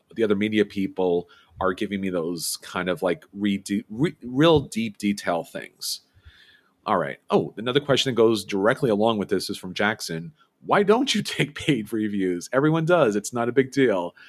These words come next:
Um, I appreciate the question, Jackson. Anthony and I have always felt it was a big deal, and, uh, and it's never really, I mean, it's just kind of who we are.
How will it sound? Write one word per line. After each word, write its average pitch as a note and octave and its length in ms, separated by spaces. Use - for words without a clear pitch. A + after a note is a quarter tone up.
Um, A#2+ 400
I D3 120
appreciate G3+ 380
the D#3+ 80
question, E3 280
Jackson. G#2+ 720
Anthony C3+ 320
and C3 100
I C3+ 40
have B2+ 140
always B2 300
felt C#3 240
it D3 80
was C#3 140
a C#3 40
big C3+ 180
deal, D3 420
and, A2+ 160
uh, A2 180
and A#2+ 140
it's G#2+ 220
never A2+ 280
really, A2+ 440
I A#2 100
mean, G#2+ 120
it's G#2 100
just - 240
kind G#2 320
of A#2 120
who B2+ 120
we G#2+ 200
are. G#2 380